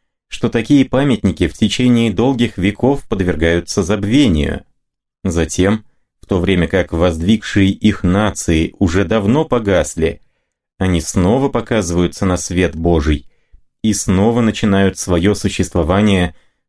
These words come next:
в среде нового общества. Это и является характерной чертой того очень редкого явления,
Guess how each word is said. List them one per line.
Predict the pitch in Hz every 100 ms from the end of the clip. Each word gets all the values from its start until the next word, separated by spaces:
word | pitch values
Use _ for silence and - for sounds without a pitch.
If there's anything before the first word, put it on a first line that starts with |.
| _
в |
среде | - 98 - 85
нового | 101 85 85 98 92 87 87 -
общества. | - 78 - - 80 - 78 73 - _ _ _ _ _ -
Это | 135 185
и | - 139
является | 151 131 87 101 139 - - -
характерной | 73 92 85 - 107 95 87 80
чертой | - 87 - 117 120 - _ - _
того | - 95 104 113 -
очень | - 127 117 - 82
редкого | 80 104 - - 80
явления, | 78 78 92 131 101 76 71